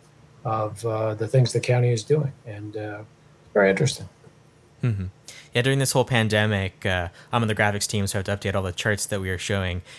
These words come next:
Speaker 2: every day. But it's like we're watching, like, a wildfire in, like, slow motion, and it's kind of difficult to wrap your brain about what's going on because there are so many data points, but they're so incremental that sometimes you have to zoom out and look at, "Okay, this is a month, this is a week,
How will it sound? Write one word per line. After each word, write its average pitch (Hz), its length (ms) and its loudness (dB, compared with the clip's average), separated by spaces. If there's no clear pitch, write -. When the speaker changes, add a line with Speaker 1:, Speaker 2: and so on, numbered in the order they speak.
Speaker 2:
every 98 220 -2
day. 92 180 0
But 107 240 2
it's 104 240 0
like 107 260 2
we're 113 140 2
watching, 113 720 4
like, 123 140 -2
a 120 80 2
wildfire 110 920 4
in, 104 240 -4
like, 92 160 -4
slow 110 340 0
motion, 98 560 -2
and 104 160 0
it's 104 140 -2
kind 127 300 0
of 113 120 -6
difficult 113 380 -4
to 98 80 -6
wrap 104 240 0
your 110 100 -4
brain 104 280 0
about 95 240 -2
what's 101 180 -4
going 98 320 -2
on 101 240 0
because 95 300 -6
there 101 80 -4
are 101 40 -2
so 131 140 -2
many 127 140 -2
data 110 200 0
points, 101 400 -4
but 104 80 -8
they're 113 80 -4
so 123 180 2
incremental 110 680 -2
that 101 80 -8
sometimes 113 340 0
you 110 60 -2
have 110 160 0
to 110 100 -4
zoom 110 260 0
out 104 240 2
and 98 160 -4
look 101 200 -4
at, 90 100 -2
"Okay, 101 240 -4
this 90 140 -8
is 95 80 -4
a 95 60 -2
month, 131 260 0
this 95 160 -6
is 95 120 -6
a 98 60 -4
week, 110 320 -6